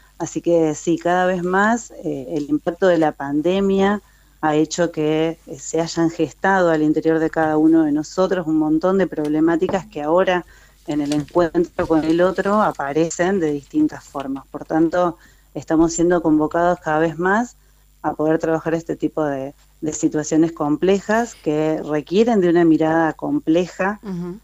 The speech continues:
Speaker 1: eh, y que el Consejo de Educación está, está brindando las herramientas. Insisto en esto,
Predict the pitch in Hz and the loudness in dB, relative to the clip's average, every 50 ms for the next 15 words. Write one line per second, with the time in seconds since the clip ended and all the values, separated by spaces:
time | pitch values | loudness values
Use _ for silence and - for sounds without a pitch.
0 | _ _ - 165 147 143 139 135 135 135 151 156 - 160 151 143 156 156 - - | _ _ -6 -6 -4 -4 -4 -6 -8 -6 -8 -6 -4 -4 -4 -2 -2 -2 -2 -4
1 | 170 - 196 185 175 170 160 175 170 - 185 190 202 185 - _ 175 175 175 175 | -4 0 0 2 2 2 0 -2 -4 -4 -4 -4 -4 -4 -4 _ 0 0 2 2
2 | 170 165 165 151 - - 170 170 180 180 175 175 175 185 190 185 180 156 151 156 | 2 0 -2 -4 -2 -2 -2 0 0 0 2 2 2 2 2 0 0 -2 -2 -4
3 | 139 147 151 156 170 180 185 180 - 147 139 - - - - 147 143 - 170 151 | -2 0 2 4 4 4 4 2 0 -2 -10 -10 -12 -8 -8 -8 -6 -6 -8 -8
4 | - _ - 180 170 175 180 202 185 - _ 208 214 220 220 | -6 _ 2 2 4 4 2 0 -2 -2 _ -2 -2 -2 -2